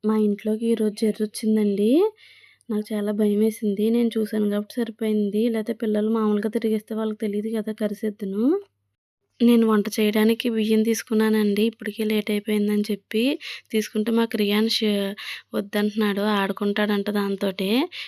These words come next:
నేను ఇవ్వమని అడుగుతున్నానంటే, "వద్దు, కావాలి నాకు" అని చెప్తున్నాడు. వంట అయిపోయిన తర్వాత నేను క్రియాన్ష్కి అన్నం అయితే తినిపిస్తున్నానండి. లేట్ అయిపోయింది ఈరోజు, ట్వెల్వ్ థర్టీ అయిపోయింది. వేదైతే ఇంకా లేగలేదండి, ఇంకా పడుకునే ఉన్నాడు.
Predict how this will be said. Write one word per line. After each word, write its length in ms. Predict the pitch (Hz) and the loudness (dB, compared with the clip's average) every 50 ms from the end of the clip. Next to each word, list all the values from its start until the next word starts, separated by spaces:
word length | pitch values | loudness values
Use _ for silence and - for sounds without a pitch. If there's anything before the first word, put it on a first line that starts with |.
| - _ _ | -16 _ _
నేను 220 | 220 208 202 208 | -6 -4 -2 -2
ఇవ్వమని 400 | 202 190 196 196 196 202 214 220 | -2 -4 -4 -4 -2 0 0 0
అడుగుతున్నానంటే, 680 | 220 208 208 202 - 208 202 202 202 202 202 196 220 214 | 0 0 -2 -4 -6 -6 -6 -4 -4 -4 -4 -2 -2 0
"వద్దు, 340 | 208 208 202 185 - 214 | 0 -2 -2 -4 -6 -8
కావాలి 460 | 208 - 214 202 196 196 196 196 202 202 | -4 -4 -2 -2 -2 -2 -2 -2 -2 -2
నాకు" 220 | 202 196 196 - | -2 -4 -4 -6
అని 160 | 202 202 202 202 | -6 -4 -4 -4
చెప్తున్నాడు. 600 | 202 202 _ - 214 196 196 190 185 180 190 208 240 330 427 466 466 - - _ _ _ _ _ _ _ _ _ _ _ - | -6 -6 _ -10 -10 -8 -6 -6 -6 -4 -4 -2 0 0 0 -2 -4 -8 -18 _ _ _ _ _ _ _ _ _ _ _ -4
వంట 220 | 226 226 214 208 233 | -2 0 0 0 0
అయిపోయిన 320 | 226 220 220 220 220 220 | 0 0 0 0 0 0
తర్వాత 220 | 214 220 233 233 | 0 -2 -2 0
నేను 180 | 240 240 233 226 | 0 0 0 0
క్రియాన్ష్కి 420 | - 220 208 208 208 214 214 - - | -2 -2 -2 0 -2 -2 -4 -4 -4
అన్నం 200 | 226 214 208 208 | -2 -2 0 0
అయితే 180 | 214 214 214 214 | 0 -2 -2 -2
తినిపిస్తున్నానండి. 760 | 226 220 214 220 214 - - 233 214 214 214 202 202 202 208 | -4 -2 -2 -4 -6 -6 -6 -4 -2 -2 0 0 -2 -2 -2
లేట్ 280 | 220 208 202 196 - 208 | -2 -4 -4 -4 -6 -8
అయిపోయింది 420 | 202 202 - 208 208 208 208 208 | -8 -8 -8 -8 -6 -4 -4 -4
ఈరోజు, 380 | 208 208 202 196 190 185 196 190 214 | -4 -4 -6 -6 -8 -8 -6 -6 -8
ట్వెల్వ్ 300 | 208 - - 196 190 185 | -6 -6 -8 -8 -6 -6
థర్టీ 240 | 202 185 185 - 196 | -6 -8 -8 -8 -8
అయిపోయింది. 600 | 202 202 202 - 202 202 196 190 190 190 202 226 285 392 453 480 _ - - - - - - - - _ _ - | -8 -8 -8 -8 -8 -8 -8 -6 -6 -4 -2 2 2 2 0 0 _ -14 -20 -20 -20 -20 -20 -20 -20 _ _ -4
వేదైతే 460 | 214 202 202 202 220 220 214 214 226 220 | 0 0 2 2 2 0 0 0 0 -2
ఇంకా 200 | 208 196 214 214 | 0 0 0 0
లేగలేదండి, 520 | 214 220 214 208 208 208 208 208 208 208 202 | 0 0 2 2 2 0 2 0 0 0 0
ఇంకా 160 | 202 - 208 | -2 -4 -4
పడుకునే 400 | 208 226 208 202 - 214 196 202 | -4 -4 -6 -6 -6 -4 -4 -2
ఉన్నాడు. 440 | 214 214 202 196 185 180 180 190 | 0 0 -2 -2 -2 -4 -4 -2